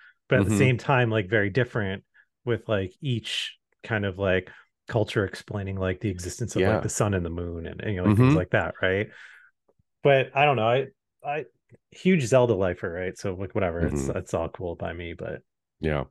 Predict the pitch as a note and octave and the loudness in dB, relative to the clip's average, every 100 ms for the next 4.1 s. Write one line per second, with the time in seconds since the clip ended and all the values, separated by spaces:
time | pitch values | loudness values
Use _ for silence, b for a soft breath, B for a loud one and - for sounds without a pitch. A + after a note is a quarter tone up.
0 | _ - D#2 C2 E2 E2 E2+ - - F#2+ | _ -4 -2 -2 -4 -14 -16 -18 -2 2
1 | F#2 F2 - G#2 - - G#2 G2+ - - | 4 2 2 0 -2 -2 -2 -2 -6 0
2 | B2+ C3+ C#3 B2+ G#2+ G2 - F2 F2 F#2 | 4 6 6 4 4 2 2 2 2 2
3 | F#2+ G2 F#2 F#2 F#2 E2 D#2+ E2 D#2+ D#2+ | -2 -4 -4 -4 -2 -2 -2 -2 -2 -2